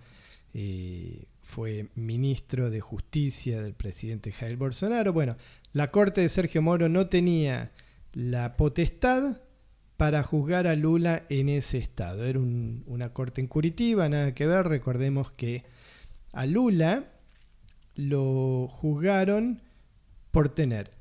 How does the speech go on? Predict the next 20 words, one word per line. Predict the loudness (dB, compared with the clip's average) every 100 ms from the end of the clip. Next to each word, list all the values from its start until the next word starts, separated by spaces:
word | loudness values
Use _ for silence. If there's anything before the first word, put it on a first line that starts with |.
| -20 -20 -20 -20 -12 -6 0
un | 2 2
depa-, | 0 0
un, | -2 -4
por | -2 0
un | 0
problema | 0 2 4 4 2
de | 2 0
corrupción, | -2 -2 0 2 2
de | 2
financiamiento, | 0 -2 -2 -2 0 2 2 2 0
de, | 0 -4 -10 -12
de, | -8 -8
de | -8 -14 -14
dinero | -10 -6 -4 -4 -4 -4 -8 -14 -20 _ _ _ -10
ilícito, | -6 -2 -2 -2 -2 -2
digamos, | 0 0 0
para | -2 -4
comprar | -4 -4 -4 -2
un | -2 -2
triplex | 0 0 2 -2 -2 -8 -16